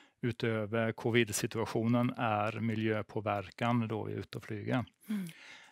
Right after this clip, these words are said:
Speaker 1: Eh, så där identifierar vi just nu till en av Sveriges största,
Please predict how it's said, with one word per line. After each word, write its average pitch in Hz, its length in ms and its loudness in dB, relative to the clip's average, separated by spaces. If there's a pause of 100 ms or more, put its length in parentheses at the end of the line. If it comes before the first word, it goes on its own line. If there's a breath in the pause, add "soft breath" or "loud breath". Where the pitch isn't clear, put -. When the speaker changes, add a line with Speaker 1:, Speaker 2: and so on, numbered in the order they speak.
(140 loud breath)
Speaker 1:
Eh, 110 320 -2
så - 160 -4
där 131 380 4
identifierar 139 640 4
vi 117 100 4
just 117 300 2
nu 113 220 6
till 117 480 2
en 123 320 4
av 120 100 4
Sveriges 107 600 2
största, - 840 0